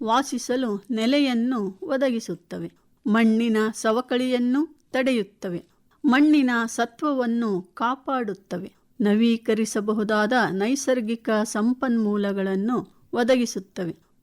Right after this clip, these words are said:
ಔಷಧಿಗೆ ಉಪಯುಕ್ತವಾದ ಜೇನುತುಪ್ಪ ಗಿಡಮೂಲಿಕೆಗಳು ಕಾಡಿನಲ್ಲಿಯೇ ಸಿಗುತ್ತವೆ. ಕಾಡಿನ ಮರಗಳಿಂದ ಪೀಠೋಪಕರಣಗಳನ್ನು ತಯಾರಿಸುತ್ತಾರೆ.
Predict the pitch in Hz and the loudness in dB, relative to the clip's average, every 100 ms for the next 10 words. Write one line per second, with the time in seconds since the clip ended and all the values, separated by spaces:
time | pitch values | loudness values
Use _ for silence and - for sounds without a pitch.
0 | 277 311 302 240 247 240 233 226 - 208 | 2 4 2 0 0 0 0 -2 -6 -4
1 | 262 254 - 262 247 247 247 269 - _ | -2 -2 -2 0 2 4 2 0 -2 _
2 | _ - 202 214 294 294 294 240 - 247 | _ -6 0 2 4 4 2 -4 -2 0
3 | 220 208 - 196 254 294 254 233 220 214 | 0 0 -6 -4 0 2 4 2 0 0
4 | 220 202 220 208 - _ _ - 190 214 | -2 0 0 0 -4 _ _ -4 -2 0
5 | 247 240 240 240 277 294 - 233 202 196 | 0 0 0 0 0 0 -2 -2 -4 -4
6 | 190 175 - _ _ _ 240 220 226 233 | -6 -6 -8 _ _ _ 2 4 4 2
7 | 226 208 196 214 202 233 240 226 226 247 | 2 2 2 0 2 2 2 2 2 2
8 | 277 - _ _ - 269 269 247 233 240 | 0 -2 _ _ 0 0 4 4 2 0
9 | 233 233 226 233 226 226 226 226 254 233 | -2 0 0 0 0 0 2 2 2 0
10 | 220 214 220 226 233 233 - - 233 170 | 0 2 2 0 -4 -8 -10 -2 -2 -2